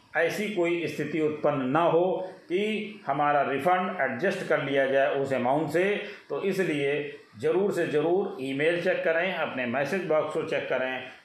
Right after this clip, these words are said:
और अगर उस पर नहीं कर पाते हैं तो पोर्टल पर जा कर के चेक करें या अपने जो भी कंसल्टेंट हैं उनके माध्यम से इसको ज़रूर से ज़रूर चेक करवा लें और समय से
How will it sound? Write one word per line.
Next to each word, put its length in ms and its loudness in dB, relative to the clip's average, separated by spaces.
और 200 4
अगर 200 4
उस 180 0
पर 220 0
नहीं 380 0
कर 160 4
पाते 340 2
हैं 380 0
तो 100 2
पोर्टल 460 2
पर 320 0
जा 160 4
कर 180 0
के 200 -2
चेक 260 -2
करें 400 0
या 240 2
अपने 500 -2
जो 180 0
भी 160 -2
कंसल्टेंट 800 0
हैं 500 -4
उनके 420 -2
माध्यम 400 0
से 540 -4
इसको 360 -2
ज़रूर 300 2
से 140 2
ज़रूर 360 -2
चेक 200 0
करवा 320 4
लें 280 0
और 160 2
समय 380 2
से 180 -2